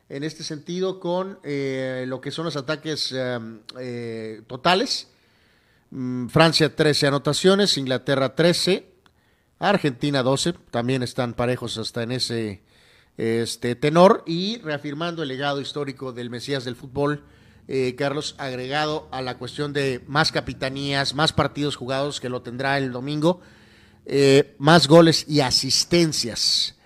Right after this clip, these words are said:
Eh, Messi tiene esta ventaja sobre incru-, increíble, sobre el, el propio Klose con sus tres asistencias.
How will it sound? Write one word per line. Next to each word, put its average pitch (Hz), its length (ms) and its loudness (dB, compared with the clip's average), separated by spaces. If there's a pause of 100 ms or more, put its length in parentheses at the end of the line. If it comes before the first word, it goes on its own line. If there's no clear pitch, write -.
(320)
Eh, 131 440 2
Messi 143 340 4
tiene 135 280 2
esta 131 460 -2
ventaja 147 600 2
sobre 131 360 0
incru-, 135 240 0
increíble, 139 480 2
sobre 120 220 -2
el, 117 180 -2
el 123 140 -2
propio 143 340 2
Klose 139 360 2
con 127 160 -8
sus 113 160 -16
tres 151 280 -8
asistencias. 135 640 -10